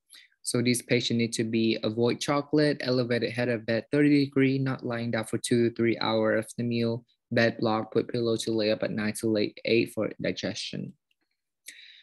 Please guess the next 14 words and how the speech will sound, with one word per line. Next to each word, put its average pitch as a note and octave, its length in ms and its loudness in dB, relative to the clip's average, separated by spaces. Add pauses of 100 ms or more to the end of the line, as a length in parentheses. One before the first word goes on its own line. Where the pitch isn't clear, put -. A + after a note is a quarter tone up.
(540)
Next, C#3+ 260 2
we C#3 80 2
have C#3 160 0
gastritis. D3+ 720 4
Gastritis B2 640 0
is A#2+ 240 -6
basically A#2 460 2
the - 160 0
acid A#2 560 2
is G#2+ 320 0
wearing A2+ 400 4
down A2 340 0
the A2+ 80 0
mucosa A#2 840 0